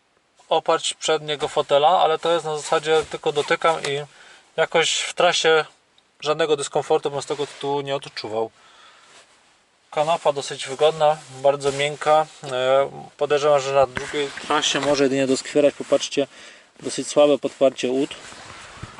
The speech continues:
Na to jedynie można tutaj się skarżyć, zapewne podczas jazdy w trasie. Twardzioch. Skorupa, całość to jest skorupa.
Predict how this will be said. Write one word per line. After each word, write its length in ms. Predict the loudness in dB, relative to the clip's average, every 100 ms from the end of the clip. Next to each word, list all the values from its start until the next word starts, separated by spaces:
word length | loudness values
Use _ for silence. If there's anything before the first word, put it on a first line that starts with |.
| -18 -18 -16 -8
Na 180 | 2 2
to 200 | 4 0
jedynie 260 | -2 -6 -4
można 380 | -4 -2 -2 -2 -10 -16 -20 -18
tutaj 360 | -12 -6 -6 -6
się 140 | -8
skarżyć, 720 | -10 -4 -2 -2 -8 -10 -10
zapewne 580 | -2 0 2 0 0 -4
podczas 380 | -4 -6 -4 -6
jazdy 260 | -6 -10 -12
w 60 |
trasie. 420 | -10 -8 -6 -6 -4 -4 -2 -6 -8 _
Twardzioch. 520 | 0 2 2 -2 -4 -8 -8 -6 -4 -4 -6 _ _ -8 -8 -6 -8 -6 -10 -10 -16 -20 -18 -16 -14 -16 -14 -16 -16 _ -2 -2 -2 -2
Skorupa, 400 | 2 4 4 0 0 _ 0
całość 280 | 4 4
to 60 | 2
jest 120 | -4
skorupa. 340 | -6 -8 -8